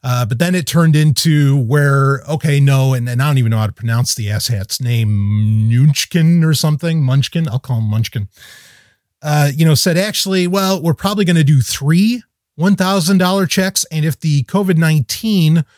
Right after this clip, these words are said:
situation, uh, economic situation continues, then we will, ba-, then it sounded like basically once a month, they're just gonna keep printing out thousand dollar checks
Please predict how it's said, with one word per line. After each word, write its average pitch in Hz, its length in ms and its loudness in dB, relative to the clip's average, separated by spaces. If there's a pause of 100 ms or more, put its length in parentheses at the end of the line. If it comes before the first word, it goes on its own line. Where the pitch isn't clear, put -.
(160)
situation, 170 1040 -2 (420)
uh, 131 180 -4
economic 180 460 0
situation 131 600 0
continues, 131 1000 -2 (540)
then 160 560 0
we 180 160 4
will, 170 260 4
ba-, 165 260 0
then 143 300 -2
it 143 60 2
sounded 220 340 -2
like 120 180 -2
basically 165 360 -2
once 160 260 0
a 131 40 2
month, 165 240 2
they're 156 120 -4
just 175 220 -4
gonna 143 160 0
keep - 260 -4
printing 147 320 -2
out 131 220 -2
thousand 123 320 0
dollar 127 200 0
checks - 440 -4